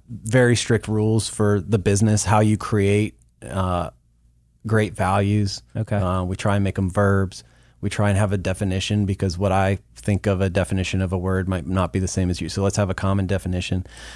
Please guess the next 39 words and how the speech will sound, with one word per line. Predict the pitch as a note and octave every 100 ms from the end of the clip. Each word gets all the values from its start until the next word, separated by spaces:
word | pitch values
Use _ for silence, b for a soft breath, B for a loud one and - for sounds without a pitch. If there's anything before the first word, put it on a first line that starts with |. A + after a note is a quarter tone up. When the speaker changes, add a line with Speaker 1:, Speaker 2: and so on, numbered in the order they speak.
| B -
Speaker 1:
Let's | A2
have | A#2
a | G#2
litmus | F2+ G#2 - G#2 -
test. | - G#2 G#2+ - - - -
What's | G#2 -
one | G#2 G#2
sentence | - G2+ F#2+ G2
I | G2
can | G2
use | G2 G2+ F2
to | - G2+ F#2+ E2
test | - - G#2 -
my | G2 F#2
alignment | F2+ F#2+ F#2+ G#2 G#2 -
to | A2
that? | G2+ G#2 G#2 - -
Speaker 2:
Okay. | A2+ A2 G#2+
Speaker 1:
Um, | G#2+ G#2 G2 F#2 - B B B _ _ _ -
in | C3
our | A#2+
family, | - C#3+ D3+ D#3+ B2 A2
we | A2
took | A#2 G2+
a |
different | F2+ G2+ F#2
approach | - F#2 E2
'cause | - F#2
we |
were | F2+
dealing | F2 F#2+ F2+
with | F2 - _ _
younger | G2 F2 E2
children. | - F2+ D2+ D2 A#1+
So | - A2 G#2 G2
we | G#2 A2
took | - A#2+ G#2+
phrases | - A2 G#2 G#2+ G2+ G2 F2
like | F#2+ G2 F2+ F2 -